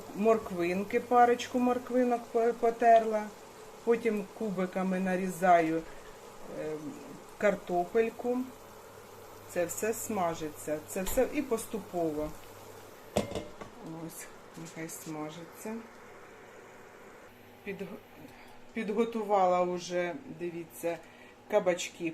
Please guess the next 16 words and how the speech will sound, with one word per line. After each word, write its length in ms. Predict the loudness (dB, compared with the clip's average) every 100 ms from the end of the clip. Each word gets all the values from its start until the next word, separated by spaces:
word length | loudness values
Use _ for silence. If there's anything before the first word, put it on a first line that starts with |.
| 2
порізала. 840 | 2 4 0 0 0 4 2 2 -8 -18 -20 -20 -20 -20 -20 -16 -8
А 60 | -8 -6
тут 240 | -4 -4 -4
у 40 |
мене 280 | -6 -6 -6
в 140 | -6
духовці 600 | -6 -4 -2 -2 -4 -6
вже 360 | -4 -4 -4 -4 -6 -12 -14 -18 -20 -20 -20 -20 -20 -20 -20 -20 -12
посмажені 920 | -10 -10 -4 0 0 -2 -6 -6 -6
ось 380 | -4 -4 -6 -12 -12
гріночки. 840 | -10 -6 -4 -4 -6 -10 -8 -8
Це 140 | -6 -6
буде 340 | -6 -6 -6
зверху 600 | -6 -2 -2 -2 -10 -10 -10 -20 -18 -18 -16 -10
на 160 | -10
супчик. 540 | -10 -10 -12 -10 -10